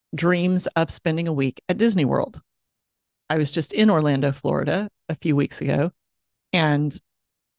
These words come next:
take my word for it, Orlando is a lovely place, and the people there were incredibly kind and thoughtful, and we enjoyed ourselves immensely.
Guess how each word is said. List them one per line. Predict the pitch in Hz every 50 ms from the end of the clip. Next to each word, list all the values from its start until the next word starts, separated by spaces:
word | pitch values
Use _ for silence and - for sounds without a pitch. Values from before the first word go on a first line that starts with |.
| _ _ _ _ _ _ -
take | 190 190 -
my | 160 156
word | 151 170 185 180 -
for | - 156 160
it, | - -
Orlando | 196 170 170 180 180 180 170 160
is | 165 160
a | 156
lovely | 147 143 143 139 151 151
place, | - - - 156 151 156 - -
and | 175 160
the | -
people | - - 160 - 147
there | 143 147 147 143
were | 143 143 143
incredibly | 143 - - - 175 170 160 139 151 143
kind | - - 156 147 143 143 160 165 160 -
and | 143 143 143 135
thoughtful, | - 143 139 135 - - - 160 170 160
and | 151 151 147 151 269 -
we | 165 165 151 160 160 151 156 156 -
enjoyed | 156 147 147 147 147 143
ourselves | 139 139 - - 131 131 127 -
immensely. | 143 151 185 214 214 - - 156 147 151 -